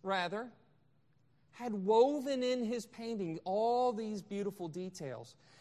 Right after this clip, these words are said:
And that's what it took for me to appreciate it. And what we see in this, this vivid,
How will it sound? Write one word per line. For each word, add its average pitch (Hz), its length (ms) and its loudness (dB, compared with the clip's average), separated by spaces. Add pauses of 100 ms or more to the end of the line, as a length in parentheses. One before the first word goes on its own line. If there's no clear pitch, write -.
(180)
And 262 100 -2
that's 320 200 -2
what 226 120 2
it 208 100 -2
took 277 300 -4
for 202 100 -4
me 208 160 0
to 220 80 2
appreciate 214 680 -6
it. - 240 -18 (1700)
And 247 120 -2
what 277 120 0
we 220 100 -4
see 294 500 -4
in 196 140 2
this, 190 260 0 (800)
this 196 220 2
vivid, 175 680 4